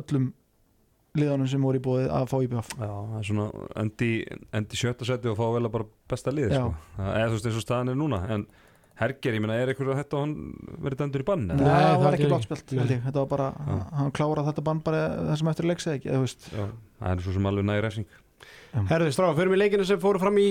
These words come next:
Speaker 3: í dag og förum í Origo-höllina þar sem að Valur og Haukar áttust við, mættust klukkan Þrjú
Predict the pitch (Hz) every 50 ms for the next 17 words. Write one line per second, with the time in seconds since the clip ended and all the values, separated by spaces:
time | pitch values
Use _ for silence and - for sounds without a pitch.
0 | 190 185 - - - 208 208 202 196 185 165 160 156 156 156 160 156 151 151 151
1 | 143 139 - - - - - 160 165 160 165 165 160 165 170 175 180 165 175 165
2 | 156 151 - 156 151 147 147 139 131 143 139 143 147 147 143 151 156 151 143 143
3 | 143 135 143 160 170 165 - 151 151 151 143 - 147 131 - - 143 147 143 131
4 | 123 131 131 131 - - 135 120 - 139 131 139 131 135 - - - - - -
5 | - - - - - - - - - 156 147 143 151 156 165 180 208